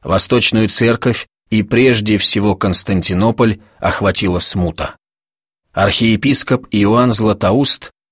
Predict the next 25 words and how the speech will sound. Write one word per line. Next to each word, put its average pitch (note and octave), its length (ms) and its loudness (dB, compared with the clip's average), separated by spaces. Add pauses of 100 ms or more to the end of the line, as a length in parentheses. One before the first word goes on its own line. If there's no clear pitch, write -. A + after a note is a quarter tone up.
(120)
позже G2+ 380 2
прославленный F#2+ 840 0
церковью F#2 680 -2
как F#2 200 -4
святитель, D#2+ 720 -4 (340)
в - 180 -10
письмах D3 600 0
из A#2 180 2
заключения A2 840 0
призывал A2 640 0
духовных G#2 600 0
детей C3 460 0 (340)
меньше C3 500 2
печалиться B2+ 800 -2
о - 160 -4
церковной G2+ 680 0
вражде F2 480 0
и A2+ 200 -2
чужих G#2 420 -2
грехах, G#2+ 680 -4 (240)
а - 100 -4
больше F#2 400 -2
думать F#2+ 400 -2
о D#2+ 120 -4
своих. D#2+ 640 -4